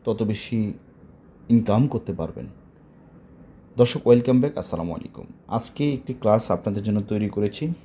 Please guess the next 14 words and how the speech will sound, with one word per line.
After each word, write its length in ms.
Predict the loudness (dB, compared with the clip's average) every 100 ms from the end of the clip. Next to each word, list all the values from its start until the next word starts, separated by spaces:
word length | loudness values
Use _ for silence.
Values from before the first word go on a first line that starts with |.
| -20 -20 -14
খুবই 240 | -2 0
গুরুত্বপূর্ণ 520 | 2 2 0 -2 0 0
কিছু 240 | -2 -10
শব্দ 380 | -6 -4 -2 -2
এবং 240 | -2 0
বাক্য 440 | -2 -2 -4 -6 -6 -10 -20 -20 -14 -2
পাশাপাশি 480 | -2 0 -2 -2 -2
বসে 320 | 0 -2 0
আমা-, 360 | -2 0 -2 -2 -2
বসিয়ে 320 | -4 0 0
মনের 240 | 2 0 -2
ভাব 160 | -4 -8
প্রকাশ 260 | -8 -8
করেছি। 420 | -10 -8 -8 -8